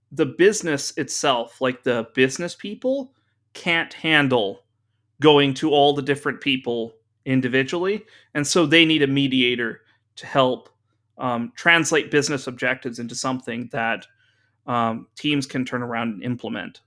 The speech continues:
um, in a reasonably responsive fashion. Uh, and so we have this hybrid model where we've got both of these types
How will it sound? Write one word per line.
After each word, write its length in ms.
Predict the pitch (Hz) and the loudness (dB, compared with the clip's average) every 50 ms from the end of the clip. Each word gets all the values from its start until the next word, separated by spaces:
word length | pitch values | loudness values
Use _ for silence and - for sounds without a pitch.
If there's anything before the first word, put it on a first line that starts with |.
| _ _ | _ _
um, 300 | 127 120 117 110 113 113 | -8 -6 -6 -6 -6 -6
in 100 | 117 127 | -6 -6
a 60 | 120 | -6
reasonably 720 | 117 120 123 127 123 - 120 110 - 110 110 110 107 107 - | -4 -4 -4 -4 -4 -4 -8 -8 -8 -8 -8 -8 -10 -12 -14
responsive 480 | - - - - 117 110 127 - - - | -16 -12 -8 -6 -6 -6 -6 -8 -14 -14
fashion. 480 | - - - - - - - - - - _ _ _ _ _ _ _ _ _ _ - | -12 -10 -10 -10 -12 -14 -16 -18 -20 -20 _ _ _ _ _ _ _ _ _ _ -2
Uh, 400 | 120 117 113 113 110 110 113 - - | 0 0 2 0 0 -2 -4 -4 -2
and 200 | - 135 131 131 | 0 2 2 2
so 220 | - - 143 135 | 2 2 2 2
we 120 | 131 147 143 | 2 0 0
have 240 | - 170 156 151 | 2 2 2 2
this 160 | 135 139 - - | 0 -4 -6 -2
hybrid 360 | - 147 143 131 123 120 120 | 0 0 0 0 -2 -4 -4
model 280 | 123 123 113 113 117 | -4 -4 -4 -4 -2
where 140 | 117 117 117 | -2 -2 -4
we've 140 | 120 120 120 | -4 -6 -4
got 200 | - 123 113 - | -4 -4 -4 -4
both 240 | - 123 120 117 - | -4 -4 -4 -4 -8
of 80 | 117 | -12
these 220 | 113 113 110 117 - | -10 -10 -10 -10 -12
types 460 | - - 117 113 - - - - - | -10 -8 -8 -8 -8 -10 -12 -14 -12